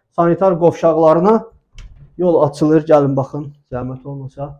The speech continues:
Sanitar qovşağı bu hamamdır. Ayrıca olaraq ayaq yolu da ayrıdır. Bu da ayaq yoludur, dostlar. Baxın,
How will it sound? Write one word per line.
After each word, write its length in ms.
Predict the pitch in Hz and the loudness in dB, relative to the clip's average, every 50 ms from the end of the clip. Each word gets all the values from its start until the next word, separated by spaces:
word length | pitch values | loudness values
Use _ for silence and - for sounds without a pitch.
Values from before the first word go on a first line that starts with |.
| _ _ _ _ _ _ _ _ _ _ _ _ _ _ _ _ _ _ _ | _ _ _ _ _ _ _ _ _ _ _ _ _ _ _ _ _ _ _
Sanitar 400 | - 180 175 165 151 170 165 156 | -8 -6 -6 -4 -4 -2 -4 -2
qovşağı 460 | 143 143 143 139 - 151 143 139 139 151 | -2 -2 -4 -4 -2 -2 -2 -2 0 -2
bu 160 | 170 160 156 | -4 -2 0
hamamdır. 560 | 160 156 151 151 151 156 156 160 170 180 175 175 - - _ _ _ _ _ _ _ _ _ _ - | -2 0 0 -2 -2 0 0 0 0 -2 -2 -4 -12 -20 _ _ _ _ _ _ _ _ _ _ -10
Ayrıca 420 | - 131 135 135 139 143 139 147 170 | -6 -6 -4 -4 -4 -6 -6 -4 -2
olaraq 560 | 165 160 160 151 151 160 170 190 196 - - - _ _ - _ _ _ - | 0 0 2 2 2 2 0 -2 -2 -6 -14 -20 _ _ -20 _ _ _ -2
ayaq 340 | 139 143 147 151 143 143 | 0 0 2 2 0 0
yolu 260 | 147 147 143 156 165 190 | -2 -2 -2 -2 0 2
da 100 | 220 202 | 2 4
ayrıdır. 520 | 165 139 131 123 127 117 123 131 135 139 - - _ _ _ _ _ _ _ _ _ _ _ - | 4 4 2 0 -2 -2 -2 -4 -6 -6 -10 -18 _ _ _ _ _ _ _ _ _ _ _ -10
Bu 80 | 151 | -6
da 140 | 151 - - | -6 -4 -4
ayaq 320 | 135 135 131 131 127 117 | -4 -4 -2 -4 -4 -4
yoludur, 440 | 120 117 113 113 113 117 139 139 143 139 - - _ - | -4 -4 -4 -4 -4 -4 -4 -4 -4 -4 -8 -20 _ -8
dostlar. 500 | 135 131 127 - - 143 143 143 143 - - _ _ _ _ _ - - - - - _ _ _ _ _ | -8 -8 -8 -8 -6 -6 -6 -6 -6 -10 -20 _ _ _ _ _ -18 -18 -18 -18 -20 _ _ _ _ _
Baxın, 440 | - 113 113 - 127 127 143 143 139 | -14 -14 -12 -10 -10 -10 -10 -10 -14